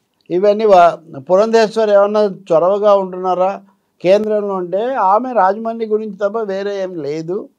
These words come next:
కేంద్రం కూడా పురంధేశ్వరితో అంతగా ఈ చర్చలు సం-, ఇవన్నీ కొనసాగించట్లేదు వాళ్ళకు కూడా అని.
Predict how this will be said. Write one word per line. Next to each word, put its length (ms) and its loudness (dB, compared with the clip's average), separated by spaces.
కేంద్రం 560 4
కూడా 240 2
పురంధేశ్వరితో 840 2
అంతగా 580 -2
ఈ 120 -6
చర్చలు 600 0
సం-, 420 -2
ఇవన్నీ 360 -4
కొనసాగించట్లేదు 1040 -2
వాళ్ళకు 460 0
కూడా 300 -4
అని. 200 -10